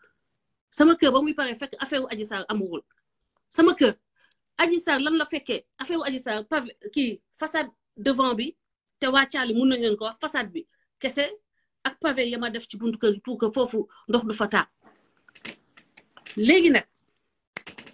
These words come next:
ñu dellusiwaat. Donc, c'est, c'était juste une parenthèse pour Ousmane.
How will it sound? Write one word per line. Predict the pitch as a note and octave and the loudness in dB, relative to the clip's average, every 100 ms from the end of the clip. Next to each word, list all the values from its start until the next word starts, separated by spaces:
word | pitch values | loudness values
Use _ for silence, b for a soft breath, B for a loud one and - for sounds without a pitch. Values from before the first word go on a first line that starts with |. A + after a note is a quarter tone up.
| _ _ _ | _ _ _
ñu | A3+ G#3+ | -2 4
dellusiwaat. | D#4+ E4 C#4+ G#3+ - _ | 4 6 4 2 0 _
Donc, | C#4+ D#4 - | 0 0 0
c'est, | D#4+ - | -2 0
c'était | E4 E4 B3+ | -2 0 0
juste | D4 - | -2 -4
une | B3 | -4
parenthèse | A#3+ A3+ G#3+ G3+ | -2 -2 0 0
pour | C#4 B3+ | -2 -6
Ousmane. | D#4+ E4+ | 2 2